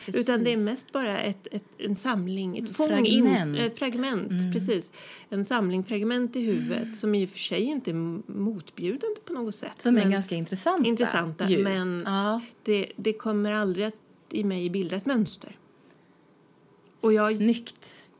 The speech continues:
Speaker 1: formulerat.
Speaker 2: Ja, jag gillar när jag ser
Speaker 1: Mönster.
Speaker 2: någonting som
Speaker 1: Ja.
Speaker 2: ger mig, eh, ett bestående mönster i slutändan.
Speaker 1: Oj, vad jag håller med dig. Eh, det, alltså det, så här, det är så intressant för att, eh,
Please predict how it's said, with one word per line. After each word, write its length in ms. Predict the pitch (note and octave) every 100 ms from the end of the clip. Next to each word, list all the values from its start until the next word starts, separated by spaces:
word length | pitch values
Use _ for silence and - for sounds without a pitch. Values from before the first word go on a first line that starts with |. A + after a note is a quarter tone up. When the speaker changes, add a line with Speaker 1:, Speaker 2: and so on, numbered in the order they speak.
| _
Speaker 1:
formulerat. 680 | - F#3 F#3+ C3 F2+ - A3 G3 -
Speaker 2:
Ja, 60 | -
jag 180 | G#3+ A3+
gillar 640 | A#3+ A#3+ F#3 A3 F#3 - -
när 120 | F#3
jag 200 | E3 E3
ser 260 | - E3+
Speaker 1:
Mönster. 460 | F#3+ G3 E3+ - F3
Speaker 2:
någonting 420 | E3 D3+ D3+ -
som 200 | F#3+ D#3
Speaker 1:
Ja. 420 | D#3 F3 F3 F3
Speaker 2:
ger 260 | F3 - -
mig, 300 | D3+ - -
eh, 440 | - - - - E3+
ett 60 |
bestående 640 | - E3 - G3 G3 F3 E3+
mönster 440 | F3+ E3+ - -
i 40 |
slutändan. 640 | - - F3+ - G3+ G3 - - - - G#3 G3 - _ _ _ _ _ _
Speaker 1:
Oj, 240 | D4 C4
vad 140 | E3+ D#3
jag 100 | C#3
håller 220 | D3+ E3
med 300 | F#3+ A#3+ D#3+
dig. 240 | - - D3+ _ _ _ - - - -
Eh, 300 | G3 G3 F3+ -
det, 120 | G#3
alltså 160 | G#3+ C#4
det, 260 | C#4 C4+ - - _ _ -
så 160 | -
här, 360 | D4+ E4 F3 D4 - - - _
det 80 | -
är 40 |
så 100 | A#3+
intressant 480 | C#4+ C4+ C#4 C4+ G#3
för 100 | -
att, 120 | A3+ A#3 -
eh, 80 | -